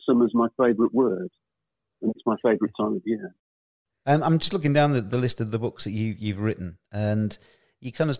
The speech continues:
Speaker 2: divide your time, really, don't you, between football and cricket, almost alternate at some stage. Is, is that, a, um,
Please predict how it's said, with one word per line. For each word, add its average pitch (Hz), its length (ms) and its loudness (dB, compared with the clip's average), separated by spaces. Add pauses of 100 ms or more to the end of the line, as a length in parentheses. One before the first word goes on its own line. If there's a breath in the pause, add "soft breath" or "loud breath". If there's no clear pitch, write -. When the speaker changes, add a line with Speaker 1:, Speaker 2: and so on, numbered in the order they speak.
Speaker 2:
divide 139 320 2
your 123 120 0
time, 135 340 0
really, 92 160 2
don't 110 180 0
you, 98 80 -2
between 95 280 -6
football 104 420 -4
and 95 100 -4
cricket, 104 460 -6
almost 131 260 2
alternate 101 460 0
at - 60 -12
some 117 200 -2
stage. 87 320 -4
Is, 139 100 -4
is 165 180 -4
that, 156 340 0
a, 143 240 4
um, 143 160 -2